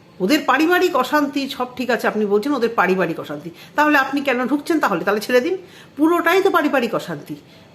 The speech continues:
ঝিমি নিতমের এই যে, আহ, বিবাহর দুই বাড়ির গণ্ডগোল, পুরোটাও তো পারিবারিক অশান্তি। তা এটা, এটা, ওটা পারিবারিক অশান্তি, ওটার মধ্যে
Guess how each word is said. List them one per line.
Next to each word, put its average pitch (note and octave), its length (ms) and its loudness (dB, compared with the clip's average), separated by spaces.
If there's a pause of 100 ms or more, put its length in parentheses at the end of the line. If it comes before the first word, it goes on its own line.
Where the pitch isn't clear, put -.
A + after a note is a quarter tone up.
ঝিমি B3 300 2
নিতমের C4+ 440 0
এই A3+ 140 -2
যে, B3+ 100 -2
আহ, G3+ 380 0
বিবাহর A3 520 2
দুই G#3+ 260 -2
বাড়ির G#3+ 300 2
গণ্ডগোল, G#3 400 0
পুরোটাও F4 380 0
তো G#4+ 80 2
পারিবারিক B3 400 2
অশান্তি। D#3 360 -10 (1080)
তা - 80 -4
এটা, D4 320 2
এটা, E4+ 280 2
ওটা D4 220 0
পারিবারিক D#4 500 2
অশান্তি, A3 360 0
ওটার D4 280 2
মধ্যে D#4 340 0